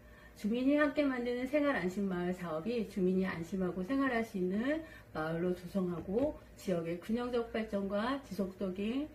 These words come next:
사업이 되도록 노력하겠습니다.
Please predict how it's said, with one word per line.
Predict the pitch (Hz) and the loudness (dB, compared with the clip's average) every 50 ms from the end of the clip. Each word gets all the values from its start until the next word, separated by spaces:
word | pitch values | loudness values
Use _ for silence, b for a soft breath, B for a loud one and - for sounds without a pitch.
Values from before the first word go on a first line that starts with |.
| B B B B B B - | B B B B B B -6
사업이 | - 262 247 226 226 226 226 | -2 0 0 2 0 0 -2
되도록 | 208 175 160 185 175 180 196 226 226 220 - | -2 -4 -4 -4 -2 -2 0 0 -2 -2 -2
노력하겠습니다. | 160 - 208 208 - - 190 180 165 - - 175 160 151 151 165 160 156 147 143 160 185 | -2 -2 -2 -2 -2 -4 -4 -4 -4 -6 -6 -6 -6 -6 -6 -6 -6 -4 -4 -6 -6 -8